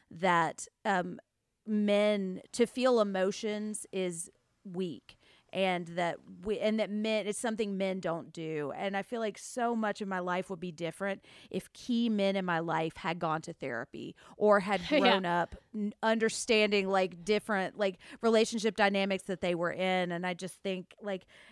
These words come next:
Speaker 1: it's so important to learn those coping skills early so that you recognize those kinds of things.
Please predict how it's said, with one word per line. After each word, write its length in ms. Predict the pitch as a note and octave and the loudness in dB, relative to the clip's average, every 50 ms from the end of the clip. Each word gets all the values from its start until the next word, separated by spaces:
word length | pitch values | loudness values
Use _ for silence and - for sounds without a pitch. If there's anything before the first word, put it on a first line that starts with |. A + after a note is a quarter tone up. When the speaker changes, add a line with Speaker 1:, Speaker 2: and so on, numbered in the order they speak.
| - - | -8 -2
Speaker 1:
it's 200 | - G#3 - - | -2 -2 -2 -2
so 320 | - - - A3 A3 B3+ B3 | -6 -2 2 2 4 4 4
important 440 | G#3 F#3 - A3+ A3+ G#3+ F#3+ G3 | 2 0 0 -2 -2 -2 -2 -4
to 100 | - A3 | -6 -6
learn 480 | G3 F3+ F3+ F#3 F#3+ F#3+ F#3 F#3+ F#3 E3+ _ | -4 -2 0 0 0 0 0 -2 -4 -4 _
those 240 | - F#3 F#3 F3 - | 2 2 2 2 0
coping 460 | - - - F#3 F#3+ - F#3+ F3 F3 | -6 -6 -4 -4 -4 -2 -4 -6 -6
skills 640 | - - - - F#3 F#3 F#3 F3+ F3+ E3 E3 - - _ _ - | -8 -10 -6 -4 -2 0 0 0 -2 -2 -6 -10 -18 _ _ -8
early 640 | G#3 A3+ B3+ D4 D#4+ C#4+ A#3+ G3+ F3 D#3 D#3 D3+ D3+ | -6 -6 -4 -4 -4 -4 -2 -2 -2 -2 -4 -6 -8
so 260 | - - - G#3+ G#3 | -10 -8 -6 -6 -6
that 160 | F#3 F#3 - | -6 -6 -8
you 280 | - F#3+ G3+ G3+ G3+ F#3+ F3 F3 | -8 -8 -8 -8 -8 -10 -10 -6
recognize 640 | F3+ G#3+ A3+ C4+ - - A#3 A#3 F#3+ E3+ E3+ E3 | -4 -2 -2 -2 -4 -4 -4 -2 -2 -2 -2 -2
those 240 | - - D3+ D3 - - | -4 -6 -8 -8 -8 -10
kinds 280 | - - C#3 D3 D3 - | -10 -8 -8 -8 -8 -10
of 80 | C#3+ - | -12 -12
things. 480 | - - - - - - - - - | -12 -14 -14 -14 -16 -16 -18 -20 -20